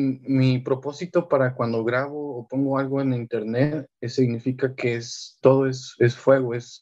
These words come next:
como cuando dicen aquí, "It's fire", you know? Entonces, y cada vez que cuando alguien ve mis videos o así, quiero que comenten la, la, la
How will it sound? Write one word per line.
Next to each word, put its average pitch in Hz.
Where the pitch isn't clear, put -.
como 117
cuando 117
dicen 127
aquí, 120
"It's 131
fire", 131
you 120
know? 147
Entonces, 123
y 131
cada 143
vez 147
que 139
cuando 123
alguien 139
ve 131
mis 139
videos 131
o 120
así, 139
quiero 135
que 127
comenten 123
la, 110
la, 107
la 110